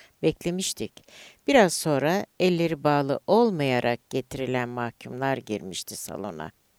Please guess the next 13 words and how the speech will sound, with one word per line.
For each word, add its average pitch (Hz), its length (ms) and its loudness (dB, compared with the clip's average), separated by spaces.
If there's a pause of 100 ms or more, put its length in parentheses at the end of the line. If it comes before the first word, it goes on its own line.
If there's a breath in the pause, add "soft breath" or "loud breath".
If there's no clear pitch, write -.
(640 loud breath)
Sırayla 226 760 6
kendilerine 156 640 2
ayrılan 139 440 -2
iskemlelere 131 800 -2
yerleşmişlerdi. 117 1160 -6 (580 loud breath)
Biz 214 400 2 (120)
bir 170 200 2
gösteri 160 480 0
izler 131 380 0
gibi 123 260 -10
seyrediyorduk 127 840 -4 (240)
bir 180 220 2
yıl 120 180 -2